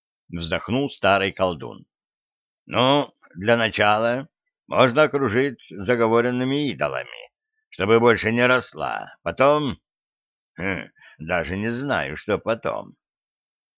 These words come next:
Почему она не умерла, Олежка? Почему ушла в лес, а не за Калинов мост?» «Не знаю, учитель». «Плохо.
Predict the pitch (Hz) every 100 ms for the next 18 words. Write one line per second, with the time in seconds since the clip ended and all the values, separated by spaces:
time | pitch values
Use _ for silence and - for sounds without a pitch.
0 | _ 98 98 120 151 165 165 160 165 165
1 | 160 143 85 - - _ - 139 104 -
2 | - 87 _ _ _ _ _ _ _ -
3 | 80 113 156 139 147 151 123 123 131 -
4 | - 107 107 95 - 95 85 92 98 82
5 | 107 113 - - _ _ _ _ _ _
6 | _ _ _ _ _ _ 62 78 82 -
7 | 73 117 135 98 76 113 - 113 - _
8 | _ _ _ _ _ _ _ _ 110 143
9 | 120 - 147 104 60